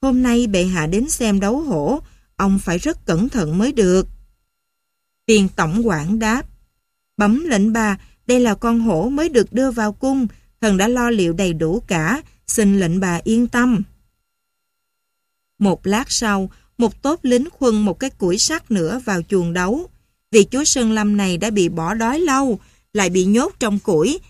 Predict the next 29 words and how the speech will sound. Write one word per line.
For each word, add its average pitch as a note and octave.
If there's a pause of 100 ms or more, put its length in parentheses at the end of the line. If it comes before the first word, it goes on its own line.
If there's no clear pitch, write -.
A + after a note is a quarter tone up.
(160)
nên G#3+
khi A3+
nhìn G3+
thấy G3+
mọi G3+
người, F3 (260)
nó G#3
nhe G#3+
nanh, A3 (240)
gầm F#3+
gừ F3+
đe A3+
dọa. E3 (800)
Vua G#3+
Nhân G3
Tông F#3+
bước A#3+
tới A#3+
chuồng E3
đấu F#3+
hổ, G3+ (300)
mọi F#3
người F#3+
rạp F3+
xuống A#3+
thi A3
lễ. F#3+ (400)
Hôm G3+
nay, G3